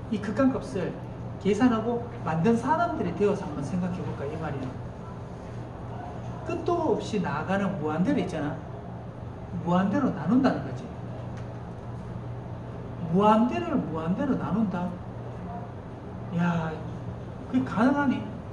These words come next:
안 가능하잖아, 맞지? 끝도 없이 나가는데 끝도 없이 나가니까 그게 일이라고 할까? 아니다. 끝도 없이 나가는 건데 끝도 없이 나가는 수를 뭐 계산할 수 있다? 이런 부분이 공식되어 버리는 거지.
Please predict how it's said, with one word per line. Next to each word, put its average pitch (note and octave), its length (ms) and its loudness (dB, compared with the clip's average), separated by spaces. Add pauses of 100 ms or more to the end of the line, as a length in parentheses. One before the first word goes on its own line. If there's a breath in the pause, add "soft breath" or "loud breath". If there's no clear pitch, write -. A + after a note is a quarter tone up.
(440)
안 F3+ 220 4
가능하잖아, A3 460 6
맞지? G#3 340 2 (840)
끝도 F4 260 2
없이 C4 220 2
나가는데 A3 640 2
끝도 D4 280 -2
없이 B3+ 200 0
나가니까 F#3 680 0 (380)
그게 G#3+ 180 2
일이라고 D4 460 0
할까? - 260 -4 (320)
아니다. F3 260 0 (360)
끝도 - 220 -2
없이 C4 180 2
나가는 F3+ 380 0
건데 G3 240 0
끝도 - 300 -2
없이 - 200 -2
나가는 F3+ 340 -2
수를 F#3+ 260 -2
뭐 F3+ 240 -4 (380)
계산할 B3+ 360 6
수 B3+ 120 2
있다? B3+ 280 -2 (580)
이런 G4 260 2
부분이 E3 340 -2
공식되어 E3 400 -2
버리는 C3 280 -4
거지. B2+ 120 -2